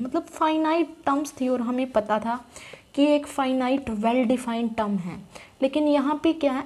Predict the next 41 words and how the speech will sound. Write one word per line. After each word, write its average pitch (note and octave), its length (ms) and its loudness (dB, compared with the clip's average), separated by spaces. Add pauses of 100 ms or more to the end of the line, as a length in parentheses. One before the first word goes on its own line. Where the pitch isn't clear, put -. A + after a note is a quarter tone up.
n D#4 200 2
is D#4 220 6
equal D4 320 2
to E4 240 4
one A#3+ 220 0
से C#4+ 160 0
infinity A#3 880 -2
type F#3 260 -4
का A3+ 120 -6
है, C4 180 -6 (520)
तो D4 100 6
यहाँ D4 380 2
पे E4 80 2
हमारा D4+ 400 0
well C4 300 2
define C4 440 0
नहीं G3 300 0
है। F3+ 200 -6 (120)
तो B3 80 -10
पहले A#3+ 240 -6
मैं B3 100 -4
एक A#3 80 -4
बार B3 180 -8
question A3 320 -6
read A#3 200 -4
करती G#3+ 280 -6
हूँ। C4 140 -6 (440)
जो C4 100 0 (120)
p C4+ 80 4 (200)
है D4+ 120 -2
वो C#4+ 280 2
वन B3 180 -4
से D4 160 -4
infinity G#3 540 -2
के B3+ 100 -2
बीच C4 320 -6
में C#4+ 100 0
है, D4 160 -4 (420)
मतलब C4 200 6
उसके C4+ 160 -2
अंदर C4+ 260 4